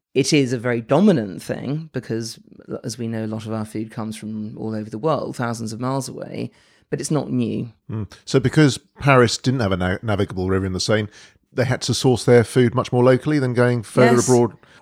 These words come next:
Speaker 1: Well, th-, I mean, you know, without wishing to sort of sound too crude about it, they had a re-, revolution and we didn't. Go
Speaker 2: Yes.
Speaker 1: figure.
Speaker 2: Yeah.
Speaker 1: So, so there's an absolutely extraordinary book. It's actually longer than The Lord of the Rings, but, but, but, but very, very readable,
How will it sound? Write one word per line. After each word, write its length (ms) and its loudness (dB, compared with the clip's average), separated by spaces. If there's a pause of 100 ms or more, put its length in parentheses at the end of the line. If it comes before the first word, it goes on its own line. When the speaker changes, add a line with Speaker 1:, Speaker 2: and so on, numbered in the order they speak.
Speaker 1:
Well, 260 2
th-, 240 -6
I 60 6
mean, 280 2
you 100 2
know, 100 6
without 560 0
wishing 480 -2
to 80 -8
sort 140 -4
of 80 -4
sound 340 -4
too 260 -6
crude 260 -6
about 320 -6
it, 160 -8
they 180 0
had 200 -4
a 40 -8
re-, 340 -10
revolution 640 -6
and 120 -6
we 100 -4
didn't. 400 -4
Go 80 4 (100)
Speaker 2:
Yes. 100 0
Speaker 1:
figure. 480 -2 (200)
Speaker 2:
Yeah. 200 -4 (180)
Speaker 1:
So, 400 4
so 300 2
there's 160 -2
an 160 -2
absolutely 520 -2
extraordinary 500 0
book. 180 -2
It's 120 -6
actually 300 -4
longer 340 0
than 160 2
The 60 0
Lord 260 -2
of 20 -8
the 80 -4
Rings, 480 -2
but, 280 -2
but, 300 -2
but, 280 -6
but 200 0
very, 440 6
very 320 4
readable, 640 0